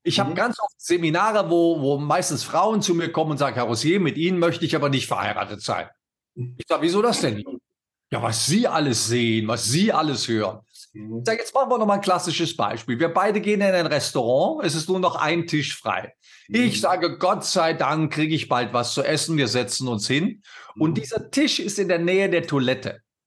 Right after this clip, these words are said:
Speaker 2: Mhm.
Speaker 1: Die meisten Männer werden das nicht bemerken. Die sind froh, dass sie einen Tisch haben.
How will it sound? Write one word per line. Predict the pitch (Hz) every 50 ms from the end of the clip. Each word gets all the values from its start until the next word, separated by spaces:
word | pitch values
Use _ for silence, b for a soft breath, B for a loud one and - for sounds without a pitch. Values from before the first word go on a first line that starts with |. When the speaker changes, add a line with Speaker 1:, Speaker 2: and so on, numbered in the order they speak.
| _ _ _ _ -
Speaker 2:
Mhm. | 107 110 110 110 110 117 123 127 127 - _ -
Speaker 1:
Die | 151
meisten | 185 247 285 - - - 196 175 165
Männer | 165 190 208 226 226 220 185 139
werden | 139 160 180 180 190 170
das | 175 165 - -
nicht | 147 147 170 160 - - - -
bemerken. | - 165 151 160 170 202 226 233 220 - - - - 101 - -
Die | 110 110
sind | 107 139 139 117
froh, | - 123 123 127 131
dass | 131 127 123 -
sie | 151
einen | 131 139 139 143 143 147
Tisch | 196 226 - - -
haben. | - 95 90 98 98 98